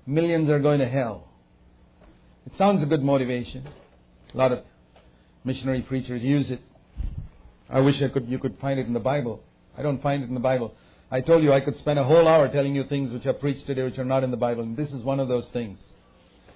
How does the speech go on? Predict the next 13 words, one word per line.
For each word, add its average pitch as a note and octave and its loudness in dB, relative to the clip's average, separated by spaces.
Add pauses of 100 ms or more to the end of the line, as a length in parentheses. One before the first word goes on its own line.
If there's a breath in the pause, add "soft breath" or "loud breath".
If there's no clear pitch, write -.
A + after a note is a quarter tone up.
(140)
"Millions D3+ 4
are D3 4
going D3 2
to C#3 2
hell. B2+ 2
What C3+ 4
are C#3 0
you C3 0
doing?" A#2+ -6 (1400)
Okay. D#3 0 (1040)
I'm C#3+ 2
a C3 2
Berean. B2 0